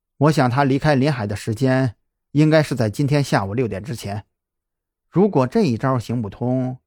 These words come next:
她才会选择晚上等我们。在她真正离开之前，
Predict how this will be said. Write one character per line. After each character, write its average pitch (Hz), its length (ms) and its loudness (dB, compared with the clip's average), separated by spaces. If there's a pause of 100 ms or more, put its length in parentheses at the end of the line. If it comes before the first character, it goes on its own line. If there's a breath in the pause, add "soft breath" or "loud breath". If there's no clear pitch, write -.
(360)
她 139 160 0
才 135 180 2
会 135 160 2
选 107 240 -2
择 135 120 0
晚 101 200 -6
上 117 160 -4
等 95 200 -10
我 131 160 -4
们。 - 200 -14 (1000)
在 147 160 4
她 156 160 4
真 165 160 2
正 156 160 4
离 135 100 2
开 143 160 0
之 143 100 -2
前， 117 580 -2